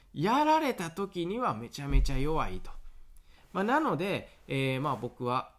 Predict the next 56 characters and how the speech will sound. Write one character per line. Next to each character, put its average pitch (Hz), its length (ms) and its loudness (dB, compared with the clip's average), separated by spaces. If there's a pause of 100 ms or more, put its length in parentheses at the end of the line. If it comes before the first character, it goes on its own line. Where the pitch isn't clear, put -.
(220)
ま 127 160 -4
あ、 - 20 -6
パ 143 180 -2
パ 143 120 -4
は 98 160 -6
で 95 100 -12
す - 120 -16
ね、 180 380 -10
え 104 180 -10
ー、 101 40 -16
そ 117 200 -6
の 110 160 -4
長 - 340 0
男 127 220 -2
に 104 100 -6
向 131 120 -4
か 117 120 -6
っ - 120 -16
て、 104 160 -10 (340)
え 104 180 -8
ー、 107 40 -8
ま 120 220 -2
あ、 127 40 -10
冒 220 240 0
険 233 260 -4
に 208 160 -4
行 208 120 -10
く - 40 -20
た 233 180 -6
め 190 140 -4
の 107 240 -6 (1080)
装 294 360 0
備 135 180 -2
を、 98 80 -10 (760)
道 277 380 -2
具 185 120 0
を 139 220 -2 (160)
集 294 120 -8
め 262 200 -4
る 262 80 -8
っ - 40 -10
て 233 300 -8
い 240 80 -4 (180)
う 240 40 -8 (160)
こ 277 160 -6
と 269 160 -4
で、 294 360 -4 (560)
勉 139 240 0
強 135 180 -4
が 127 100 -2
必 123 260 -4
要 123 160 -2
な 104 100 -8
ん 85 80 -12
や 71 100 -14
と。 - 100 -20